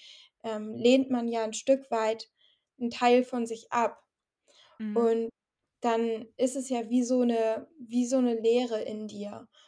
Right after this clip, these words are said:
Speaker 1: Und die versuchst du dann irgend-, irgendwie zu stopfen. Du versuchst, irgendwas zu erreichen, irgendwas, ähm, irgendwas zu schaffen, um diese Leere zu füllen.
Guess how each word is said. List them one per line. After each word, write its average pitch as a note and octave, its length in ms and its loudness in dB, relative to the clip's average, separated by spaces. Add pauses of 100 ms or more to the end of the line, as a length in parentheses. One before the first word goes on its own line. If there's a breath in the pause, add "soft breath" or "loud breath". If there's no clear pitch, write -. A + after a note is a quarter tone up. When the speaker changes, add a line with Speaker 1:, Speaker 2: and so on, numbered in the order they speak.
Speaker 1:
Und A#3+ 160 -6
die A#3+ 140 2
versuchst B3+ 400 -2
du C4 40 -2
dann A#3+ 140 -2
irgend-, B3+ 440 2 (120)
irgendwie C4 400 2
zu B3 140 -14
stopfen. B3+ 460 -4
Du A3 40 -16
versuchst, A3+ 460 -10
irgendwas B3+ 400 0
zu B3+ 140 -8
erreichen, A#3 560 -2
irgendwas, A#3 500 -4 (400 loud breath)
ähm, A3+ 380 -4
irgendwas B3 380 2
zu A#3 120 -10
schaffen, B3+ 500 -6
um A#3+ 200 2
diese A3+ 220 -6
Leere A#3 380 -4
zu - 160 -18
füllen. C4 640 6